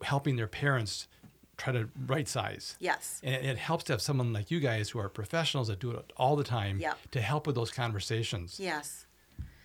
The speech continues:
Speaker 2: Yeah, it does definitely help to have a third party involved because these are not easy conversations to have.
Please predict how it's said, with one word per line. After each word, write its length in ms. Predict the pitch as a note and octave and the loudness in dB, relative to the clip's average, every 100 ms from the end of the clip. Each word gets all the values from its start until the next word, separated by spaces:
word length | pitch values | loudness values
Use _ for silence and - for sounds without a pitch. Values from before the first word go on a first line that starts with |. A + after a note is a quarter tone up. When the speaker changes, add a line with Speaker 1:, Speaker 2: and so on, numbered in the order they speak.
| - - | -20 -6
Speaker 2:
Yeah, 120 | - - | -4 -2
it 140 | A3+ | 2
does 220 | B3 B3 | 4 4
definitely 720 | A3+ G3 G3+ E3+ F#3 F3 E3+ - | 4 2 0 -4 0 2 2 -2
help 300 | - E3+ E3+ | -2 -2 -4
to 80 | E3+ | -4
have 380 | - D#3+ D#3 | -2 -2 -2
a 80 | - | -6
third 280 | F3 E3 D#3 | -6 -6 -6
party 300 | - D#3 D3+ | -4 -4 -4
involved 480 | D3 C#3+ C#3+ D3+ - | -6 -6 -6 -8 -8
because 320 | D#3+ - E3 | -8 -6 -6
these 200 | F3+ A#3+ | -6 -2
are 80 | D#4+ | -2
not 280 | G3+ E3 E3 | 2 4 4
easy 240 | F3 E3+ F3 | 0 -6 -6
conversations 800 | - D#3 D#3+ D#3 D3+ - D#3+ - | -6 -6 -4 -4 -2 -4 -4 -4
to 100 | D#3 | 0
have. 380 | E3 D3+ D3+ | 2 2 0